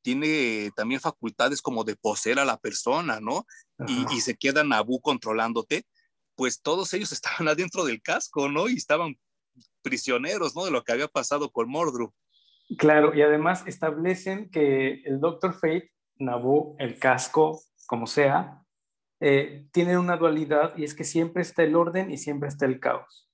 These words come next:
Speaker 1: Ujú.
Speaker 2: Y el, la encarnación del Doctor Fate, que en ese momento porta el casco,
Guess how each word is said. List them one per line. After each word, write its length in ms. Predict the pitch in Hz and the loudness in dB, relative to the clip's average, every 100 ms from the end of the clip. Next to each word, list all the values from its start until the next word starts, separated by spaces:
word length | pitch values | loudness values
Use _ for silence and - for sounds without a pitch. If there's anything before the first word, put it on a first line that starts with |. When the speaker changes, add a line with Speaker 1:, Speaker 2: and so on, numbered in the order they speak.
| - | -4
Speaker 1:
Ujú. 420 | 123 - 117 131 - | -2 -2 -4 -4 0
Speaker 2:
Y 380 | 180 165 170 170 | 4 4 6 4
el, 220 | 160 165 | 6 6
la 100 | 156 | 4
encarnación 680 | 160 160 160 151 147 180 185 | 4 2 2 2 2 2 2
del 200 | 190 165 | 2 2
Doctor 360 | 170 175 185 | 0 2 -2
Fate, 240 | 175 190 190 | 2 0 0
que 60 | 147 | -4
en 40 | |
ese 140 | 151 | -2
momento 460 | 165 160 170 165 147 | -2 0 -2 -2 -4
porta 240 | 147 147 | -6 -4
el 120 | 160 160 | -6 -4
casco, 640 | 208 202 - 190 247 | -4 -4 -2 -2 -2